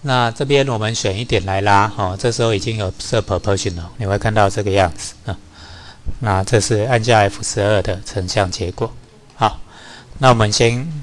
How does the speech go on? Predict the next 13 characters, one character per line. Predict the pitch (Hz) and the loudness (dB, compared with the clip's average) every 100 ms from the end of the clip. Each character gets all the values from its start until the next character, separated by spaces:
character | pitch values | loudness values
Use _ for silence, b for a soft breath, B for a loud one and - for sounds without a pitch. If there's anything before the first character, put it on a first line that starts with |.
| - - | -12 0
来 | 107 104 | 2 4
做 | 107 - 117 | 2 2 2
这 | - | 2
个 | 107 95 | 0 -2
球 | - 90 95 | -2 0 0
的 | 98 | 0
部 | 110 | 0
分。 | 98 113 90 - - - B B B B B B - - | -2 -2 -4 -6 -20 -20 B B B B B B -12 0
好， | 107 95 | 2 2
这 | 113 117 | 2 0
个 | 113 104 | 2 2
我 | 98 | 2
先 | 95 117 107 107 113 123 | 0 0 0 0 -4 -12